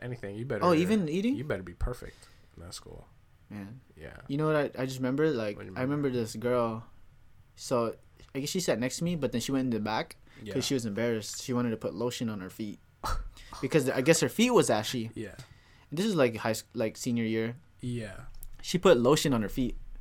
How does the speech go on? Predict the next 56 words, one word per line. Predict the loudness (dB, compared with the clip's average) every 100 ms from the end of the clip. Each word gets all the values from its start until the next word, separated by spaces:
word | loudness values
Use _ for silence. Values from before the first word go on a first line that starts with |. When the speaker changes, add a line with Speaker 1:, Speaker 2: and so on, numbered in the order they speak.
| -12
Speaker 1:
Uh-huh. | -10 -8 -8 -10 -20 -20 -20 -20 -20 -20 -20 -20 -20 -18 -14 -6
Speaker 2:
And | 0 4
then, | 4 4
um, | 4 2 0 -2 -4
yeah, | 0 0
and | 2
then | 0
the | 0
teacher | -2 0
was | 0
complaining, | -2 0 0 0
saying | 0 0 0
that | -2
you |
can't, | -2 -4 -6 -10 -14
you |
can't | -8 -4
be | -4
doing | -2 -2
that. | -2 -6 -12 -20 -20 -20 -20 -4
Speaker 1:
Oh, | 0 0 0
you | -6
can't | -4 -4
put | -2
lotion | -4 -4 -4
on | -4
your | -6
feet? | -6 -2
Speaker 2:
Yeah. | 4 4 4 2 6
Well, | 8 8
Speaker 1:
<laughs> | 8
Speaker 2:
during, | 8
this | 6 6 8
is | 12
high | 10
school. | 12 10
I |
don't | 10 12
know. | 12
And | 12
then | 10
she, | 8 6
so | 8 6
she | 6 8
argued. | 8 8 6 4 2 -4
Speaker 1:
Yeah. | -18 -20 8
Speaker 2:
Basically, | 10 10 8 8
they | 10 10
argued | 12 10 8
so | 6 8 10
long | 10 8 6 2
that | 0 2
she | 0
got | -2
kicked | -4 -4
out. | -4 -4